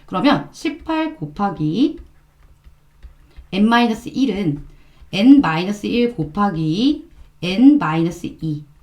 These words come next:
곱하기 K, 요거랑 같아야 되는 상황이고, 이때 n 마이너스 일은 요렇게 약분될 수 있으니까 여기서 십팔이 요것들이랑 같아져야 돼요. 즉 n 마이너스 이 곱하기 K는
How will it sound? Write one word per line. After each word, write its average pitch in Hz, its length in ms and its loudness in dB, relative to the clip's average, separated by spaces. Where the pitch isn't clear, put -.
곱하기 226 480 -2
K, 269 460 -2
요거랑 185 580 0
같아야 240 420 -6
되는 220 220 -2
상황이고, 151 760 0
이때 - 320 -2
n 180 160 0
마이너스 285 380 4
일은 165 420 -4
요렇게 233 240 -2
약분될 285 460 2
수 - 100 -8
있으니까 151 720 -4
여기서 214 260 0
십팔이 294 640 -2
요것들이랑 226 580 -2
같아져야 185 580 -4
돼요. 143 300 -6
즉 311 400 -4
n 190 240 -2
마이너스 294 440 2
이 196 320 -4
곱하기 185 920 -4
K는 226 640 -2